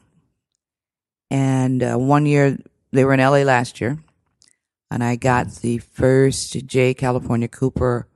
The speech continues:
Literary Award. So I'm going, so this year's in Oakland. It goes between L A and Oakland. So this year it's in Oakland, and I get to hand it over to whoever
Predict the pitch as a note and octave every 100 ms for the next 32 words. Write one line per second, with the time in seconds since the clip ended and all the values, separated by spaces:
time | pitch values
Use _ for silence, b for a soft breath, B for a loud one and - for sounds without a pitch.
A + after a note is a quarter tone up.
0 | _ _ _ _ _ C4 D4+ G#3 A#2+ G2+
1 | F#2+ F2 C2 - _ _ _ _ _ _
2 | _ _ _ _ - - C#3+ C#3+ C#3+ E3
3 | E3+ E3 - D#3 D#3+ F3 G3 F#3+ F#3+ B2+
4 | B2+ B2+ B2+ B2+ - _ _ _ _ _
5 | _ _ _ _ - - C3 D3 D3 D3
6 | C#3+ C3+ B2+ B2+ B2 B2 A2+ A#2 - A#2+
7 | - _ _ _ _ _ _ - - C3
8 | C3 D3+ - E3+ D#3+ - D#3 C3 - B2+
9 | A#2+ A#2+ A#2 B2 B2+ C3+ - B2 B2+ B2
10 | B2+ - B2 C3+ C#3 C#3+ C#3 - B2 -
11 | C3+ - A#2 A2+ A#2+ A2+ A2